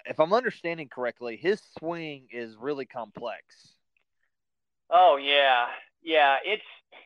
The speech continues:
Speaker 2: you know, the, you know, to, it's all based on his,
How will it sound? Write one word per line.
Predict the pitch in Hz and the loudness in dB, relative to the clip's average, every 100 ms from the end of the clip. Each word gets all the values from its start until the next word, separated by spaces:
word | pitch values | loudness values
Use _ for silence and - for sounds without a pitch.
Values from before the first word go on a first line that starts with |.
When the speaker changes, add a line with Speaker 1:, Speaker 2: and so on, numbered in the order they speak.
| _ _ _ | _ _ _
Speaker 2:
you | 190 | 2
know, | 190 | 2
the, | 175 180 - - - - | 2 -4 -8 -10 -12 -18
you | 196 170 | -6 0
know, | 160 - - | 0 0 -2
to, | 170 160 147 - _ _ _ - - | 4 4 4 -2 _ _ _ -16 -4
it's | 185 - 208 | -4 4 6
all | 247 226 | 8 6
based | 202 202 190 196 | 4 2 0 0
on | 170 160 | 0 0
his, | 143 180 175 | -6 -8 -8